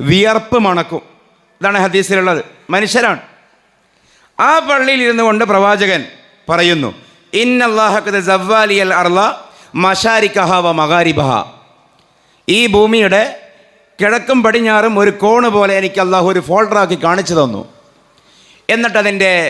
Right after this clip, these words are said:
സുദീർഘമായ വിശദീകരണത്തിൽ പറയുന്നു, അന്ത്യനാളാണ് വിഷയം, ദജ്ജാൽ വരും.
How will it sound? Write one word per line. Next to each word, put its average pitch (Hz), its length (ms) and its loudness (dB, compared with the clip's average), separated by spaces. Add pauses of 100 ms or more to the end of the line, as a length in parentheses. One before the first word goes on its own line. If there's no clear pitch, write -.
(360)
സുദീർഘമായ 185 640 0
വിശദീകരണത്തിൽ 165 760 0
പറയുന്നു, 143 580 -2 (680)
അന്ത്യനാളാണ് 196 600 2
വിഷയം, 196 400 0 (1200)
ദജ്ജാൽ 175 560 0
വരും. 170 320 0